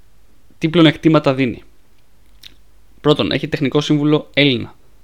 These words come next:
μεταξύ άλλων, ο οποίος δηλαδή και εύκολα ταξιδεύει στη χώρα μας,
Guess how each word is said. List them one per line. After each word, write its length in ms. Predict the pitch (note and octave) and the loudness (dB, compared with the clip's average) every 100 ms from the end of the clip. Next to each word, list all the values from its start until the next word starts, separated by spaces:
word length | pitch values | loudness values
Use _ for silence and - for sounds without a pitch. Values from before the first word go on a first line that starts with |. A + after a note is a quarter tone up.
| - - - | -20 -20 -14
μεταξύ 320 | A2+ A2 - | -10 -8 -4
άλλων, 300 | A2+ G2+ G2+ - - - - | -2 -2 -6 -16 -20 -20 -18
ο 160 | - | -10
οποίος 220 | A2+ D3 | 0 2
δηλαδή 500 | C#3+ C3 C3+ C#3 C3+ - - - - - - | 2 0 0 -2 -4 -12 -20 -20 -20 -20 -4
και 100 | D3+ | 0
εύκολα 260 | D3 C#3 B2+ | 0 0 -2
ταξιδεύει 400 | - B2+ A#2+ A#2+ | -4 -2 -2 -2
στη 100 | - | -4
χώρα 220 | B2 C3 | -2 0
μας, 400 | E3+ F#3+ - | -2 -4 -10